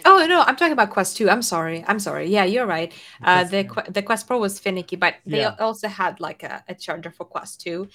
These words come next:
Speaker 2: Ah,
Speaker 1: This one has,
Speaker 2: really?
Speaker 1: like, little, th-, th-, this one has, like, little pockets for, for controllers. I like that.
Speaker 2: Yeah.
Speaker 1: Uh, but I will always miss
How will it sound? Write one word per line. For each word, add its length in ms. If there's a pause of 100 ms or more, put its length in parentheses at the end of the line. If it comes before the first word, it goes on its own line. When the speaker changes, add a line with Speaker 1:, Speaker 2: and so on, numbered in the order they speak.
(120)
Speaker 2:
Ah, 180
Speaker 1:
This 140
one 140
has, 140
Speaker 2:
really? 60
Speaker 1:
like, 140
little, 280 (220)
th-, 120
th-, 180
this 240
one 120
has, 180
like, 180
little 160
pockets 440
for, 280 (320)
for 240
controllers. 640
I 80
like 280
that. 280 (220)
Speaker 2:
Yeah. 300 (100)
Speaker 1:
Uh, 200
but 220
I 80
will 240
always 480
miss 460